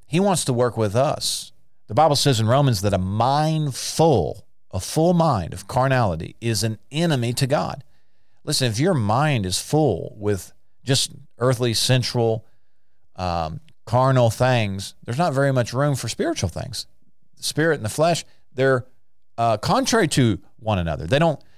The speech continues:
it's like oil and water. They don't mix well. So you wanna put gates. You wanna be aware over what are you allowing in.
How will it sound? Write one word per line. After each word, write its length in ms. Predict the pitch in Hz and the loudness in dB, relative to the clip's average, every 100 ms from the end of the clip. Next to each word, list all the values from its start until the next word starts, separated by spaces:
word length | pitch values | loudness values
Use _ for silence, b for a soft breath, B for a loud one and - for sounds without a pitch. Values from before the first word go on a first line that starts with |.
| b | b
it's 100 | - | -4
like 120 | 160 | -2
oil 340 | 123 160 160 117 | 0 2 2 0
and 100 | 98 | 0
water. 240 | 147 110 | 0 0
They 100 | 107 | 0
don't 200 | 143 98 | -2 0
mix 280 | 160 - - | -2 -2 -6
well. 260 | 58 - - - - - - - - - - - | -8 -12 -20 -20 -20 -20 -20 -20 -20 -20 -20 -12
So 120 | - | -2
you 80 | 123 | 2
wanna 180 | 139 117 | 2 2
put 240 | 117 87 | 0 0
gates. 560 | 87 131 104 - - - - - | 0 0 0 -2 -6 -8 -16 -12
You 140 | 110 | -2
wanna 140 | 143 131 | 0 2
be 120 | 123 | 2
aware 720 | 101 87 104 135 117 82 - - - - - - - | 0 0 2 2 2 -2 -10 -18 -20 -20 -20 -18 -4
over 320 | 117 113 110 | 0 2 2
what 220 | 101 123 | 2 2
are 40 | 147 | 2
you 200 | 143 120 | 2 2
allowing 400 | 104 113 110 104 | 2 0 0 0
in. 200 | 104 | -2